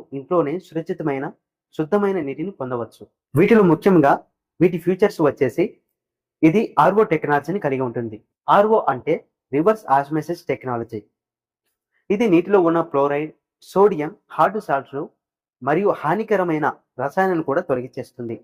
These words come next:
బాగా పొల్యూటెడ్ అంటే మలినమైన నీటికి కూడా చాలా ఉపయోగపడుతుంది. దీనిలో ఇంకా యూవీ టెక్నాలజీ. యూవీ టెక్నాలజీ అంటే అల్ట్రా వైలెట్ శుద్ధి చేసే టెక్నాలజీ.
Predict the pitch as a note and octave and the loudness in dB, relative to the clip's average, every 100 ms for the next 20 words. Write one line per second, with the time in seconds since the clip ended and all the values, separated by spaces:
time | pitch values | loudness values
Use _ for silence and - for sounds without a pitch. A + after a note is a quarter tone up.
0 | _ _ _ _ _ _ B2+ E3+ G#3+ - | _ _ _ _ _ _ 2 4 4 2
1 | D3 C#3+ - B2+ - C#3+ D#3+ G3+ D3 E3 | 0 -2 -2 -6 -6 -4 0 0 0 0
2 | G3 F3 D#3 A2+ _ _ - C3 G3+ G3+ | -2 -2 -2 -6 _ _ -8 -4 -4 -4
3 | G3+ E3 C#3+ D3+ - C#3+ F#3+ D#3+ C#3 B2+ | -8 -4 -2 -2 -2 0 0 -2 -4 -8
4 | B2 - A#2+ A#2 A2 _ _ _ _ _ | -8 -10 -12 -10 -12 _ _ _ _ _
5 | C3 F3+ E3 C#3 G3+ - D#3+ F#3 E3 - | 4 6 6 6 4 4 4 6 4 2
6 | - D3 G3+ G#3+ D#3 C#3 B2 A2+ A#2 - | 0 2 2 2 0 0 0 -2 -6 -2
7 | G3 B3 G3 E3 D3+ C#3+ D3+ D3 B2 E3+ | 2 2 2 2 2 0 0 -2 0 -2
8 | - - D3+ F#3 F#3+ C3+ D3 E3 - - | -2 0 2 4 2 4 2 2 -2 -10
9 | _ _ _ _ - F#3+ A3 G#3 D3+ - | _ _ _ _ -8 -6 -4 0 2 2
10 | E3 - _ D3 D3 C#3+ B2+ A2+ | 0 -2 _ -4 0 0 0 -4